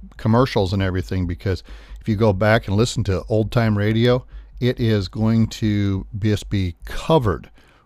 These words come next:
with, uh, with cigarette ads. The use of D D T is banned in residential areas, which really surprised me that it was in sixty-nine, because I remember playing in the cloud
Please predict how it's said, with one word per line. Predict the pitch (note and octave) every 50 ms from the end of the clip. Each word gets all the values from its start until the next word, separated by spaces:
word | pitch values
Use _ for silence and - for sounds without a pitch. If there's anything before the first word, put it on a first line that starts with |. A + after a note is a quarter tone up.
| _
with, | _ G#2 G2+ G2+ G2 F#2+ F#2 F#2 - - - - - - _ _
uh, | - F#2 F2 D#2+ D2 C2+ - - - - _ _ _ _ _ _ _ _ _ _ _ _ _ _ _ _ _ _ _ _ - - - - -
with | - A2 G#2 G2 -
cigarette | - - - - A#2 G2 F#2+ F#2 F2 D#2
ads. | C#2+ C2 G1+ - - - - - _ _ _ _ _ _ - - - - - - - -
The | A#2
use | A#2 D3 A3 C#4 - -
of | C#3 A2 G#2+
D | C3+ F3+ G#3
D | G3+ G3+ F#3
T | - - - F3+ A3 A#3 C#3+
is | G#2 F#2+
banned | F#2+ G2+ A#2 A#2+ C#3 D#3 D3 A2+
in | G2+ G2+
residential | G#2 A#2+ C#3+ C#3 C#3 B2+ D3+ D#3 D#3 - - -
areas, | A#2+ B2+ C3+ B2 F#2+ C#2 - -
which | D3+ G3 - - - _
really | - C3 F3 C#4 D#4+ C4
surprised | - - - - - C#3+ C#3 D3+ F3+ F3+ -
me | C#3+ A#2+
that | G2+ G#2 G2+
it | G2+
was | G#2 G2 F#2 G#2
in | G2+
sixty-nine, | - - - F3 - - F3 C#3+ A#2+ A2+ A#2 A#2+ C3+ D3 E3+ - - - - - - - -
because | C#3+ C3+ C#3+ C#3+ C3 - - -
I | A2+ C#3+ A#3
remember | C4 C4 G#3+ E3+ F3 F#3 F#3+ F#3+ F3
playing | - - - D#3 - G#3+ A#3 G#3 E3 C3+
in | C3+ D3 D#3
the | D3
cloud | - - - C3+ F3+ A#3 F3 G#2 G2 A#2 C#3+